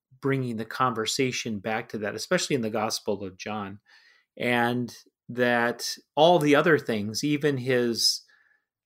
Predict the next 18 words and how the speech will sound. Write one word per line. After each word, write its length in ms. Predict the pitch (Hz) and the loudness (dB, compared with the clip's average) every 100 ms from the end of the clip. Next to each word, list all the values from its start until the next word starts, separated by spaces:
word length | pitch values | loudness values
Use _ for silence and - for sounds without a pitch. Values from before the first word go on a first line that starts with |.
| - | -8
um, 640 | 95 98 98 98 95 95 _ _ _ - - _ | -4 -2 -2 -2 -6 -12 _ _ _ -12 -12 _
what 120 | 110 | -2
we 100 | 117 | -2
could 160 | 120 113 | -2 -8
call 360 | - 120 117 | -2 0 2
his 500 | 110 113 101 98 - - _ _ _ _ _ _ - | 0 -2 -2 -2 -8 -12 _ _ _ _ _ _ -4
economic 840 | 139 147 135 127 135 131 127 - | 2 2 6 4 4 2 -2 -2
or 640 | 113 107 110 107 104 104 _ _ _ _ _ _ _ | 0 2 4 4 2 -2 _ _ _ _ _ _ _
task 560 | - 151 151 151 - - | 0 4 4 4 -2 -2
purpose 500 | 127 117 - 110 - | 0 2 0 -2 -2
of 140 | 113 | 0
getting 300 | 135 135 139 | 2 4 2
to 100 | 131 | -2
the 100 | 117 | -6
cross 520 | 110 - 127 120 - | -4 4 4 4 0
and 120 | 120 113 | -6 -4
being 220 | 123 117 | -4 0
resurrected, 720 | 123 120 117 139 151 117 | 0 0 0 -2 0 -2